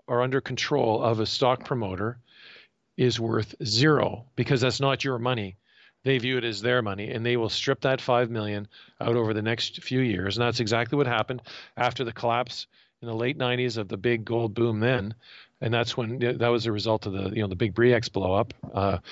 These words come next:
contributed to that. But, uh, <clears throat> all these little juniors with three, five, ten million dollars over the next, you know, five,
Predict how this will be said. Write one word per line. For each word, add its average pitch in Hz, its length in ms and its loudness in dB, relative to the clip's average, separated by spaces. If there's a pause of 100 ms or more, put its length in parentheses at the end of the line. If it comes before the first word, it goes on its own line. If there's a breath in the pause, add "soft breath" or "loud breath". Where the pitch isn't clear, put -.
(140 loud breath)
contributed 135 460 4
to 92 120 0
that. 104 180 2 (1000 loud breath)
But, 139 260 2
uh, 175 100 4
<clears throat> 151 340 0
all 139 160 4
these 156 140 2
little 151 160 0
juniors 127 500 -2 (340 loud breath)
with 127 160 2
three, 151 220 4
five, 143 320 4
ten 139 200 -2
million 135 220 -2
dollars 123 560 2 (880 soft breath)
over 117 180 0
the 113 100 -2
next, 120 380 -2
you 127 80 -2
know, 120 120 -2
five, 113 480 2